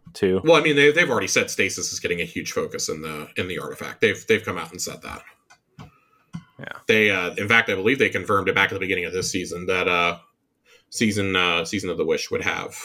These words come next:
Speaker 2: a focus on Stasis. Um, what that looks like, I don't know. We'll know on Wednesday.
Speaker 1: Mm-hmm.
Speaker 2: But I'm personally hoping for, I mean, 'cause they're not gonna, they're not gonna restrict it to just being D L C aspects either.
Speaker 1: Mm-hmm.
Speaker 2: They're,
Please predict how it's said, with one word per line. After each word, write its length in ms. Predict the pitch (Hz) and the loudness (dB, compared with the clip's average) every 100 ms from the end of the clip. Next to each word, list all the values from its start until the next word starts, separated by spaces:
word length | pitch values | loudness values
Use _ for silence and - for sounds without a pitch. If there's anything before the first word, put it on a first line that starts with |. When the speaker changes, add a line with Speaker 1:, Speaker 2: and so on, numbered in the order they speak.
| - _ _ | -18 _ _
Speaker 2:
a 80 | 98 | -6
focus 360 | - 87 - | -4 -4 -6
on 80 | 80 | -10
Stasis. 560 | - 85 - - - - _ - - _ _ - | -8 -6 -6 -6 -8 -10 _ -20 -20 _ _ -6
Um, 460 | 92 92 90 85 85 | -2 0 0 -2 -4
what 220 | 107 120 | 0 2
that 200 | 110 95 | 0 -2
looks 320 | 87 90 - | -4 -4 0
like, 240 | 123 113 110 | 2 2 2
I 140 | 110 | 0
don't 140 | 98 92 | -2 -2
know. 180 | 92 123 | 0 0
We'll 200 | 101 90 | 2 2
know 180 | 95 | 2
on 200 | 98 92 | 2 0
Wednesday. 600 | 82 82 85 123 123 143 - 92 | -6 -6 -2 2 2 0 -10 -10
Speaker 1:
Mm-hmm. 220 | 87 82 - _ _ _ _ | -8 -8 -12 _ _ _ _
Speaker 2:
But 240 | 107 101 98 | 0 2 2
I'm 280 | 95 98 98 | 2 2 0
personally 480 | 107 101 101 98 98 | -2 0 0 2 2
hoping 320 | 95 92 87 | 2 0 -4
for, 280 | - 98 - | 0 0 2
I 40 | 120 | 0
mean, 380 | 131 123 123 - _ _ _ _ _ | 0 0 -4 -10 _ _ _ _ _
'cause 120 | 123 | 0
they're 100 | 143 | 4
not 220 | 156 180 | 6 4
gonna, 180 | 196 156 | 2 0
they're 180 | 127 123 | 4 6
not 200 | 123 131 | 6 4
gonna 140 | 147 120 | 4 2
restrict 360 | 107 - 110 | 2 2 2
it 80 | 110 | 2
to 100 | 101 | 0
just 340 | 98 98 95 - | 2 0 0 0
being 380 | 95 90 87 | 0 2 -2
D 160 | 85 85 | -6 -4
L 140 | 87 82 | -4 -4
C 400 | 82 87 98 - | -6 -6 -8 -4
aspects 500 | 92 92 - 92 - | 0 0 0 -2 -2
either. 300 | 76 87 110 - _ - | -2 0 -2 -4 _ -12
Speaker 1:
Mm-hmm. 380 | 95 85 78 98 | -8 -8 -10 0
Speaker 2:
They're, 720 | 98 98 95 95 98 98 95 | 2 4 4 6 6 4 0